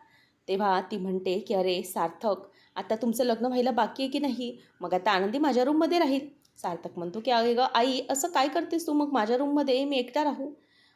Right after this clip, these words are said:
आणि आम्ही छान गाण्यांच्या भेंड्या खेळत होतो अगं, ते छान गाणी म्हणत होत्या. तेव्हा अरविंद येतो आणि म्हणतो की, "मी आहे ना तुझ्या रूममध्ये, तू मला एखादं गाणं सांग, मी तुला छान गाऊन दाखवतो बघ."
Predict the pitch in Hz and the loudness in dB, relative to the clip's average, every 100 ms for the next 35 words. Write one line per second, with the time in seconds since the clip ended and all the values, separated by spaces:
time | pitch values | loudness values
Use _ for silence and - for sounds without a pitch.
0 | - 220 214 233 240 247 269 311 330 233 | -4 -2 0 -2 -2 -2 0 2 2 2
1 | 254 330 277 247 269 330 311 302 254 220 | 2 2 2 2 2 4 2 2 0 0
2 | 190 - - - - 277 330 320 294 277 | -4 -8 -16 -12 -2 0 2 4 4 2
3 | 220 214 - - - - - 208 240 214 | 2 -2 -6 -10 -20 -20 -8 0 2 2
4 | 214 247 240 240 254 240 226 220 269 302 | 2 2 2 2 4 4 2 2 0 2
5 | 302 320 349 403 370 269 269 240 196 185 | 4 4 4 4 4 4 4 4 0 -2
6 | - - - 247 240 240 240 247 247 233 | -8 -20 -8 2 4 4 4 2 4 2
7 | 269 359 330 - - 311 311 359 320 339 | 2 0 -2 -8 -10 -2 0 0 2 2
8 | 330 269 330 311 285 262 214 190 | 4 4 4 4 2 0 0 -2